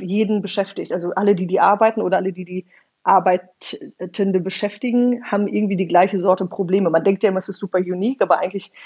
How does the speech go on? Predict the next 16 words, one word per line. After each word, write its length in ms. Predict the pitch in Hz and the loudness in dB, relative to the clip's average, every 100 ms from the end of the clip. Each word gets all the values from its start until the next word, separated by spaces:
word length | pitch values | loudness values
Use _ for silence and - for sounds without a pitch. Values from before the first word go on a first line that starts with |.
| - - _ | -20 -20 _
in 140 | 190 | -2
diesem, 440 | 190 202 190 185 185 | 0 2 0 0 -2
in 80 | 185 | -4
diesem 220 | 180 175 | -2 -4
Konstrukt 460 | - 185 - 214 - | -4 -4 -4 -4 0
von 140 | - | 2
Arbeit 360 | - 190 190 190 | 4 4 2 0
haben 120 | 185 | 0
wir 100 | - | 2
alle 160 | 190 | 2
immer 240 | 185 196 185 | 0 0 0
wieder 140 | 180 | 0
eine, 280 | 175 175 - - - - 185 | 0 0 -4 -10 -20 -20 -14
eine, 120 | 196 175 _ _ _ 196 - | -14 -14 _ _ _ -16 -10
ja, 160 | 180 180 | -6 0
limitierte 580 | 196 208 208 220 202 | 4 4 4 2 0